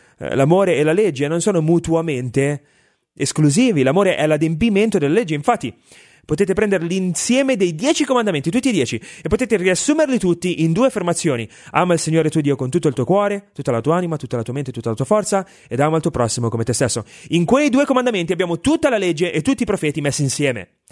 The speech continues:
E questo è il punto che Paolo sta presentando. Che se noi, come cristiani, diciamo: "Come posso mai adempiere la legge di Dio? Come posso osservare tutta la legge di Dio?" La risposta è nell'amore.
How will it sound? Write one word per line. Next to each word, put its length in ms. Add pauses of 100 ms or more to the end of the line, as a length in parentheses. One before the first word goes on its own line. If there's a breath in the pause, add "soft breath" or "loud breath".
(200 loud breath)
E 180
questo 220
è 20
il 60
punto 200
che 120
Paolo 260
sta 220
presentando. 840 (540 soft breath)
Che 120
se 160
noi, 520 (300 soft breath)
come 200
cristiani, 440
diciamo: 420 (200 soft breath)
"Come 200
posso 280
mai 180
adempiere 360
la 40
legge 140
di 60
Dio? 140
Come 260
posso 280
osservare 360
tutta 280
la 80
legge 220
di 80
Dio?" 200 (200 loud breath)
La 100
risposta 600
è 280
nell'amore. 540